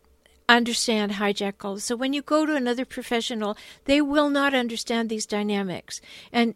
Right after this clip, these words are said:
that can end up with you being rewounded. So make sure that, that you think about getting good help from somebody who's been there, done that, and has, has the life story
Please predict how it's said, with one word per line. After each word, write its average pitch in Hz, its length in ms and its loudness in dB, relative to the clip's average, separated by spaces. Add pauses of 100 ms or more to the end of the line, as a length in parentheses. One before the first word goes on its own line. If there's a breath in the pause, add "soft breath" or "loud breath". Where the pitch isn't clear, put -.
that 277 220 6
can 392 140 2
end 294 200 2
up 277 180 2
with 262 180 -4
you 247 100 0
being 220 320 0
rewounded. 196 800 -2 (280 loud breath)
So 254 260 2
make 269 240 0
sure 320 240 2
that, - 320 0
that 240 520 2
you 247 280 0
think 269 260 -2
about 226 320 4
getting 233 320 2
good 269 220 4
help 254 260 2
from 214 200 -8
somebody 233 480 0
who's 220 220 -6
been 240 220 0
there, 226 140 2
done 214 280 0
that, 208 200 -2
and 202 180 -4
has, 208 460 -2 (340 loud breath)
has 226 260 4
the 214 120 4
life 226 200 6
story 226 420 2